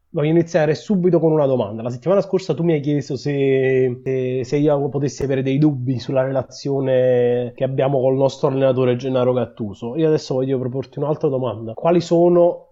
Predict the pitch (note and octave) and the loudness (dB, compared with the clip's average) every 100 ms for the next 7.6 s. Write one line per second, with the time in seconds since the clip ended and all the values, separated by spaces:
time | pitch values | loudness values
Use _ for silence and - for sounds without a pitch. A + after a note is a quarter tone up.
0 | - - D#3 D3+ D3 D3+ C#3+ C3 B2 C3+ | -16 -6 -2 -2 0 0 0 -4 -6 -2
1 | C3 A2 - - A#2 A#2 D3+ F3+ F#3 E3+ | -2 -2 -6 -8 -6 -4 0 0 2 2
2 | D#3+ C#3 C3+ D#3+ E3 E3 C#3 C3 - C3+ | 2 -2 -2 0 0 0 -4 -6 -6 -4
3 | B2+ B2 B2 B2 B2 - _ - B2 C#3+ | -2 -2 -2 -2 -4 -10 _ -10 -6 -4
4 | D3+ - D#3 C#3 - C3 C3+ - C3 C3 | -4 0 0 0 -4 -2 -2 -2 -6 -4
5 | C3 C#3 E3 F3 D3 C#3 D3 - C#3 C3+ | -4 -2 0 2 0 -2 -6 -4 -4 -4
6 | - _ - E3 - C#3+ C3+ - C#3 C3+ | -8 _ -4 -2 0 0 0 -2 -2 0
7 | C3 C3 A#2 G#2+ G2+ | 0 0 0 -2 -8